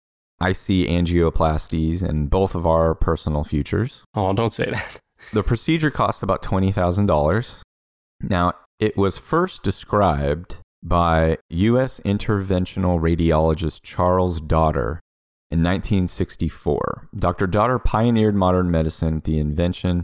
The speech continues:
Speaker 1: of angioplasty and the catheter-delivered stent, which were first used to treat peripheral artery, arterial disease.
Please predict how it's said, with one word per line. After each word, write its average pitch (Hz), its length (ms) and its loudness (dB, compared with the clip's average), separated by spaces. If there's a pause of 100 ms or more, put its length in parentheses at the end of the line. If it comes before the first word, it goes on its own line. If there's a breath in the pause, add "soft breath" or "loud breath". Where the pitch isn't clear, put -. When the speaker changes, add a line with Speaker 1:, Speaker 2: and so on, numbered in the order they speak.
(140)
Speaker 1:
of 80 100 -2
angioplasty 78 1080 2
and 87 320 0
the - 80 -2
catheter-delivered 80 1200 -2
stent, - 560 -6 (640)
which - 80 -8
were 95 60 0
first 117 400 -2
used 90 280 0
to - 100 -4
treat 78 400 0
peripheral 78 960 0 (140)
artery, 73 540 0 (180)
arterial 71 540 0
disease. - 520 -10